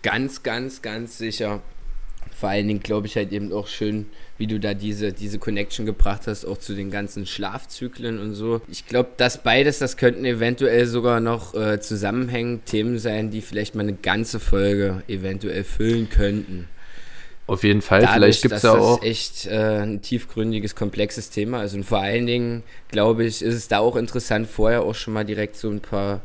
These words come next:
Speaker 1: Erfahrungsfeedbacks vielleicht von Leuten, die mehr Erfahrung haben, was das angeht.
Speaker 2: Genau,
Speaker 1: Ähm,
Speaker 2: definitiv.
Speaker 1: ja.
Speaker 2: Also, wenn hier jemand zuhört oder es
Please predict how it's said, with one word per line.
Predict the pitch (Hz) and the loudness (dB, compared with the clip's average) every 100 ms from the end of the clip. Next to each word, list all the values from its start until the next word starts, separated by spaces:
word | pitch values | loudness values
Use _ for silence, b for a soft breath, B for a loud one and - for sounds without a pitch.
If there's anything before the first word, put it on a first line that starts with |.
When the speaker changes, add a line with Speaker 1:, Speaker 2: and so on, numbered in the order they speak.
| - | -6
Speaker 1:
Erfahrungsfeedbacks | 101 - 110 110 127 - - 127 - 117 113 | -6 -2 0 2 0 0 0 0 2 2 0
vielleicht | - 110 110 - | -2 0 0 0
von | 107 | -2
Leuten, | 101 104 113 | 0 0 0
die | 110 | 0
mehr | 104 110 | 0 0
Erfahrung | 98 - 107 110 113 113 110 | -2 -4 -2 0 -2 -4 -4
haben, | 110 110 113 | -4 -4 -6
was | 107 - | -8 -8
das | 107 | -8
angeht. | 78 110 104 107 B B B B B B B B - | -6 -6 -4 -6 B B B B B B B B 0
Speaker 2:
Genau, | 110 107 104 | 4 6 6
Speaker 1:
Ähm, | 104 | 6
Speaker 2:
definitiv. | 101 101 95 - 104 | 6 4 4 2 0
Speaker 1:
ja. | - | 2
Speaker 2:
Also, | 92 95 92 92 - | 4 6 6 6 2
wenn | - 95 | 4 8
hier | 98 | 8
jemand | 101 95 | 6 4
zuhört | 113 101 104 101 - | 4 8 8 8 4
oder | 87 85 87 | 2 4 4
es | 87 - | 0 -6